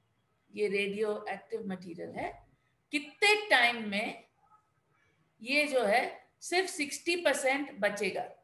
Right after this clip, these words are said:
right? कितने time में sixty percent radon बचेगा? ओके, अब radon का हाफ लाइफ क्या है?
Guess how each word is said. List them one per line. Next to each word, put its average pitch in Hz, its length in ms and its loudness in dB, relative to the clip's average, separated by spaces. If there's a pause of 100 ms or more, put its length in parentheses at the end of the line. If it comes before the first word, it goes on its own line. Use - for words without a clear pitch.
(480)
right? 392 320 -4 (480)
कितने 285 360 0
time 240 320 0
में 233 400 -8
sixty - 420 -10
percent 233 500 -4
radon 190 440 -2 (420)
बचेगा? - 480 -6 (580)
ओके, 254 220 -4 (640)
अब 180 180 0
radon 196 460 4
का 302 180 2
हाफ 247 360 2
लाइफ 285 340 2
क्या 254 160 4
है? 311 240 2